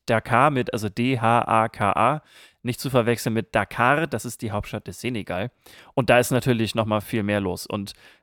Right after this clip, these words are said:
es gibt halt wirklich sehr viele Ballungsgebiete, ähm, in, in diesem Land.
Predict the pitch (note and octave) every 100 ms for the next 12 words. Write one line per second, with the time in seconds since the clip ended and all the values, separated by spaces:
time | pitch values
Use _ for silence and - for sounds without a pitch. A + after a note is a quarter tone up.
0 | _ - - - E3+ C#3 A2+ C3+ A#2 A#2+
1 | - A#2 A2 A2+ A2 G#2+ A2 F#2+ G#2 G#2+
2 | G2+ D#2 F2+ G2 F#2 G#2+ _ - G#2+ -
3 | - - G#2+ G2 G2+ G2 F#2+ F2+